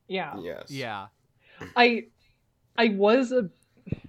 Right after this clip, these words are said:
Speaker 1: okay, so her arc in this season is kinda weird because it's so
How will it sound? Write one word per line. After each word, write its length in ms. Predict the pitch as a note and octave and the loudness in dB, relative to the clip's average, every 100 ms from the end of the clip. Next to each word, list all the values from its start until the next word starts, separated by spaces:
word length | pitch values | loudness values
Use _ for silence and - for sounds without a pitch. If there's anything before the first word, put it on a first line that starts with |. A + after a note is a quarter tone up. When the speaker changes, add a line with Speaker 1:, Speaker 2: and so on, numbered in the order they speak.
| - _ _ _ _ _ _ _ _ _ _ - | -20 _ _ _ _ _ _ _ _ _ _ -2
Speaker 1:
okay, 360 | B3 G#3+ D#3+ D#3+ | 0 2 0 -2
so 220 | - A3+ | 2 4
her 320 | G#3 G#3+ A#3 - | 4 4 2 2
arc 220 | A3 A#3+ | 0 2
in 120 | C#4 | 0
this 160 | A3+ G#3+ | -2 -2
season 260 | G#3 G3+ F3+ | -4 -4 -4
is 100 | F3+ | -6
kinda 280 | - F#3+ | -6 -6
weird 440 | F3+ D#3+ F#3 G3+ F#3+ | -4 -6 -6 -6 -6
because 300 | F#3+ F3+ F#3+ | -8 -4 -4
it's 180 | F3+ F3 | -4 -6
so 420 | - F3+ F3 E3+ | -2 0 2 0